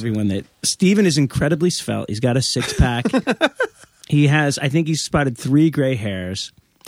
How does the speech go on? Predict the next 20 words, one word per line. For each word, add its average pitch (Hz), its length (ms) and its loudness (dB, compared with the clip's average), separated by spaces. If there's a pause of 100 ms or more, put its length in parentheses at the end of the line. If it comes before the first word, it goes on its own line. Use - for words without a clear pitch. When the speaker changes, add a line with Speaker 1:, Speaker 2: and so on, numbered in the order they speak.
Speaker 2:
He 131 160 0
is 127 80 0
a 123 60 -2
Taekwondo 113 920 -2
monster. 95 760 -6
Speaker 1:
And 120 140 -2
the 113 60 -4
six-pack 156 520 -2
Speaker 2:
He 143 60 2
Speaker 1:
I 151 80 4
Speaker 2:
is 151 80 2
Speaker 1:
have 117 220 0
is 110 180 -4
a - 180 0
Speaker 2:
the 113 80 0
Speaker 1:
magic 120 340 0
hat 123 360 0
that 165 60 -2
I'm 160 80 0
Speaker 2:
sexiest, 160 320 -2